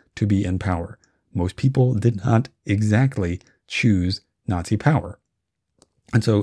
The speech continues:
that was what the White Rose Society promoted. For example, one of its graffiti slogans said, "Hitler cannot end the war,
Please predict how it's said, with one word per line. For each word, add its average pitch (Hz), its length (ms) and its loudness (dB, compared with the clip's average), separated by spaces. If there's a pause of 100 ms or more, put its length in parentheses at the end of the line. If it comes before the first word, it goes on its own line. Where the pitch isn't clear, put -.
that 107 220 2
was 104 180 -2
what 95 140 -4
the 101 40 -4
White 90 200 -2
Rose 90 280 -2 (200)
Society 87 500 -4
promoted. - 460 -4 (720)
For 104 80 0
example, 92 280 2
one 98 200 0
of 98 100 -2
its - 120 -6
graffiti 98 360 -2
slogans 92 580 -2
said, 87 320 -2 (460)
"Hitler 113 380 2
cannot 98 380 0
end 120 200 4
the 107 80 4
war, 82 380 -2